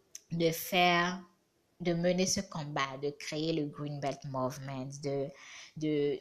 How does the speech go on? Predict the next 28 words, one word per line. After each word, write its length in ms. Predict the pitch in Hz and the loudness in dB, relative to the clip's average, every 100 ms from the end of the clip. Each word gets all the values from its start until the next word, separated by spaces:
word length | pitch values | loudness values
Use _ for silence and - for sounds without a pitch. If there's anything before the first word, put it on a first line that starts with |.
| - | -4
de, 300 | 156 147 151 | -2 -2 -2
de, 280 | 151 - 147 | -4 -4 -2
de 120 | 156 | 0
se 180 | - 170 | 2 0
battre 420 | 156 160 175 - | 0 0 0 2
pour 140 | 190 | 2
l'autonomisation 840 | 190 165 160 147 147 147 151 - 160 | 4 2 -2 -6 -6 -6 -6 -4 -4
des 160 | 151 | -4
femmes 380 | 151 - 151 156 - | -6 -6 -6 -6 -10
kenyanes, 640 | 160 147 151 170 165 156 - _ _ | -8 -8 -4 -2 -4 -6 -14 _ _
tout 180 | - 220 | -8 -6
ça 460 | 214 - 208 247 330 - _ _ - | -4 -4 -4 -4 -8 -14 _ _ -4
ne, 140 | 180 180 - | -2 -2 -2
ne 120 | 170 | -4
s'est 180 | 170 185 | -2 -2
pas 200 | 175 170 | -4 -8
fait 200 | 180 165 | -6 -6
sans 180 | - 175 | -8 -10
sacrifice. 1000 | 170 165 - - 143 - 190 156 143 - - - - | -12 -12 -14 -16 -16 -10 -6 -6 -6 -12 -20 -20 -6
Ça, 220 | - 185 | 0 0
ça 180 | 185 185 | 2 2
lui 140 | 170 | 4
a 100 | 147 | 2
coûté, 560 | 151 - 156 156 - 156 | 2 -8 -10 -8 -4 -4
par 280 | - 147 147 | -2 -2 -2
exemple, 480 | 143 143 139 147 | -4 -6 -6 -4
son 200 | - 147 | -4 -4
mariage, 640 | 143 139 139 139 165 226 | -4 -6 -4 -2 0 0